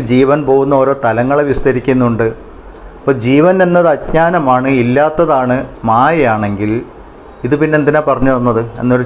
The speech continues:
ചോദ്യം വളരെ കറക്റ്റായിട്ടുള്ളൊരു ചോദ്യം ആണ്. നമുക്കതിൻ്റെ ഉത്തരം കണ്ടെത്താൻ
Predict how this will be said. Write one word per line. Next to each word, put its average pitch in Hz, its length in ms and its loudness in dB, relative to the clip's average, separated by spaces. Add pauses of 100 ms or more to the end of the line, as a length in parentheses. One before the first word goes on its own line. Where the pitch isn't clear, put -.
ചോദ്യം 117 320 0 (220)
വളരെ 113 260 -2 (100)
കറക്റ്റായിട്ടുള്ളൊരു 113 760 -4
ചോദ്യം 104 340 -2 (220)
ആണ്. 117 160 -6 (580)
നമുക്കതിൻ്റെ 170 380 2
ഉത്തരം 180 280 0
കണ്ടെത്താൻ 127 360 -2